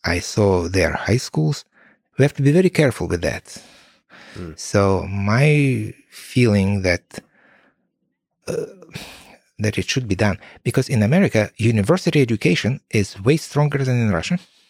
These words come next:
Speaker 2: Mm-hmm.
Speaker 1: and is way stronger than in Europe. But high school education in America is not so, so strong
Speaker 2: Well,
Speaker 1: at this
Speaker 2: uh,
Speaker 1: point.
Speaker 2: it, it, it, yeah,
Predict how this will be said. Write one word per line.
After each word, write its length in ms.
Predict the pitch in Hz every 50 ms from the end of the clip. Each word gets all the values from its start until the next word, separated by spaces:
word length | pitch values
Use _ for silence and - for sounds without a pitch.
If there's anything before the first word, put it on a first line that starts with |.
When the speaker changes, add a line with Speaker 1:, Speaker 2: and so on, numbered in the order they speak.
| _ _ _ _ _ _ -
Speaker 2:
Mm-hmm. 220 | - 95 101 113 117 - _ _ _ _ _ _ _ _ _ _ _ -
Speaker 1:
and 220 | 135 139 127 127
is 160 | 123 113 113 110
way 260 | 135 147 143 131 -
stronger 400 | - - - - 131 127 117 117
than 200 | 110 110 110 110
in 120 | 110 101
Europe. 380 | 101 101 95 92 101 147 180 - _ - - - - - -
But 160 | - 110 -
high 320 | - - - - 151 220 247
school 280 | - - - - 185 151
education 580 | 127 120 101 - - 76 69 - - - - - _ _ _ _ _ _ _ _ _ _ _ _
in 120 | - 135 139
America 400 | 127 117 104 92 95 92 - 92
is 240 | 117 113 113 -
not 320 | 127 123 113 101 90 76 - _ _ _ _ _ _ _ _ _ _ _ _ _ _
so, 1160 | - - - - - - - - - 101 98 92 92 95 92 92 90 90 87 87 85 82 85 87 - _ _ _ - - - - - - - - - - - - - - _ _ _ _ _ _ _ _ _ _ _ _ _ _ _ _ _ _
so 220 | - - 110 95
strong 960 | 85 - - - - _ _ _ - - - 101 90 82 69 55 - 69 - - - - _ _ _ -
Speaker 2:
Well, 120 | 104 113 113
Speaker 1:
at 60 | 101 -
this 180 | 117 110 - -
Speaker 2:
uh, 60 | 90
Speaker 1:
point. 180 | 82 90 92
Speaker 2:
it, 220 | 95 101 98 - -
it, 300 | 117 98 - - - -
it, 220 | 110 - - - -
yeah, 300 | - 92 92 87 80